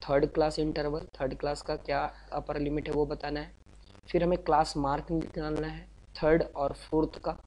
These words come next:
ठीक है, थर्ड और फोर्थ क्लास इंटरवल का, और लास्ट में बताना है कि कौन से क्लास में सबसे मैक्सिमम रेनफॉल हुआ है। तो देखिए सब में क्लास मार्क, लोअर लिमिट, अपर लिमिट दी गई है, तो इस क्वेश्चन के आधार पे मैं आपको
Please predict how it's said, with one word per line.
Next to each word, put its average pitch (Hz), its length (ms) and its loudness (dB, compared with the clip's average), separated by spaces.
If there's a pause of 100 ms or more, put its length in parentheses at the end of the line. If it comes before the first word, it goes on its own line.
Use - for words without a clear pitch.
(420)
ठीक 156 120 0
है, 180 80 2 (460)
थर्ड 147 360 4
और 139 240 0
फोर्थ 147 320 0
क्लास 139 320 -2
इंटरवल 139 440 0
का, 165 180 -10 (440)
और 127 100 -6
लास्ट 131 320 2
में 160 80 2
बताना 156 360 -2
है 165 100 -6
कि 170 220 -4
कौन 143 240 0
से 160 160 -2
क्लास 143 400 -6
में 160 100 -6
सबसे 160 360 -6
मैक्सिमम 139 540 -2
रेनफॉल 127 440 -2
हुआ 110 160 -6
है। 110 60 -10 (400)
तो 151 80 -6
देखिए 170 220 0
सब 143 240 -4
में 165 160 2
क्लास 139 420 0
मार्क, 131 340 -4
लोअर 127 320 2
लिमिट, 123 360 -2
अपर - 240 -10
लिमिट 123 280 -2
दी 127 140 -2
गई 131 160 2
है, 131 100 0 (360)
तो 135 60 -2
इस 139 120 -4
क्वेश्चन 147 340 -4
के 147 80 -2
आधार 139 200 0
पे 147 120 -6
मैं 143 120 -2
आपको 180 260 -2